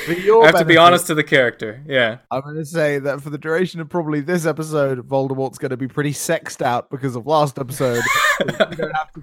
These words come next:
Speaker 1: think about how you're gonna roll to have sex with me.
Speaker 2: All right. So Swackhammer maybe sits in the chair next to you, pulls up a chair, maybe you hold hands. Um,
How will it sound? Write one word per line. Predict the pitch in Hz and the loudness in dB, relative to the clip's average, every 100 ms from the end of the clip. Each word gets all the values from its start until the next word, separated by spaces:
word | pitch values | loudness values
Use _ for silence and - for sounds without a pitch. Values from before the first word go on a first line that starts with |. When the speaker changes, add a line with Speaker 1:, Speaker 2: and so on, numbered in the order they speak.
| - | -6
Speaker 1:
think | 160 151 | -4 -2
about | 143 139 | 0 0
how | 117 127 | 0 -4
you're | 143 165 | -6 -8
gonna | 147 139 | -6 -4
roll | 135 131 131 131 | -4 -2 -2 -4
to | - - - - - 143 | -10 -16 -18 -20 -14 -8
have | 123 123 | -6 -6
sex | - 120 101 - | -8 -10 -10 -16
with | 90 | -18
me. | 87 - _ - - - - - | -18 -20 _ -20 -20 -20 -20 -12
Speaker 2:
All | 143 - | 2 4
right. | 151 170 143 - - _ - | 4 2 -8 -12 -20 _ -4
So | 147 | -2
Swackhammer | 175 170 165 160 151 | 4 4 4 2 2
maybe | 147 139 | 0 0
sits | 139 147 143 | -2 -4 -4
in | |
the | 131 | -8
chair | - 135 | -2 -2
next | 123 120 - | 0 -4 -6
to | - | -6
you, | 147 143 | -2 -2
pulls | 143 127 127 | -4 -6 -4
up | 127 | -4
a | 131 | -4
chair, | 131 123 | -2 -2
maybe | 123 120 | -2 -4
you | 117 | -4
hold | 120 117 | -4 -4
hands. | 113 120 - - | -6 -8 -12 2
Um, | 143 147 143 143 143 | 6 8 6 2 -4